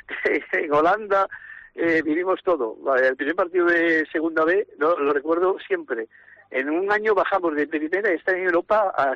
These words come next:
Segunda B. Y el primer partido, casualidades de la vida, nos toca en el campo de los más antiguos de España, en Marino del Banco. Llegamos al campo hora y media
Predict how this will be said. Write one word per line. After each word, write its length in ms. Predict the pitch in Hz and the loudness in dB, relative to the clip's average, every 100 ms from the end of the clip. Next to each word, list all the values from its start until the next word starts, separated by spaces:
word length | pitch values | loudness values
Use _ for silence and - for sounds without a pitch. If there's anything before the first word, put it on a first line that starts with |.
| - | -4
Segunda 300 | 143 165 127 | -6 -2 0
B. 100 | 135 | 0
Y 60 | |
el 80 | 131 | 0
primer 220 | 139 175 | 0 -2
partido, 440 | 233 202 - 220 247 | -2 -4 -4 -4 -4
casualidades 580 | 143 - 147 151 202 | -4 0 2 2 2
de 60 | 196 | -2
la 80 | 170 | -8
vida, 120 | - - | -12 -12
nos 160 | 170 - | -12 -8
toca 200 | 196 196 | -4 -2
en 60 | 165 | 0
el 100 | - | -2
campo 340 | 190 208 180 180 | -4 -4 -8 -6
de 140 | 160 | -4
los 120 | 131 143 | -2 -2
más 160 | 180 | -4
antiguos 300 | 160 190 202 | -6 -2 0
de 60 | 151 | 0
España, 400 | - 202 147 120 - - - _ - | -2 -6 -8 -14 -20 -20 -20 _ -8
en 240 | 135 131 | -8 -2
Marino 320 | 127 160 226 | -2 -2 -2
del 140 | 190 135 | 0 2
Banco. 300 | 175 135 120 | 0 0 -4
Llegamos 360 | 123 175 233 - | -2 -4 -6 -4
al 120 | 165 | -4
campo 320 | 151 185 - 165 | -2 -4 0 0
hora 100 | 143 | 0
y 80 | |
media 440 | 139 135 135 160 | -2 -6 -6 -8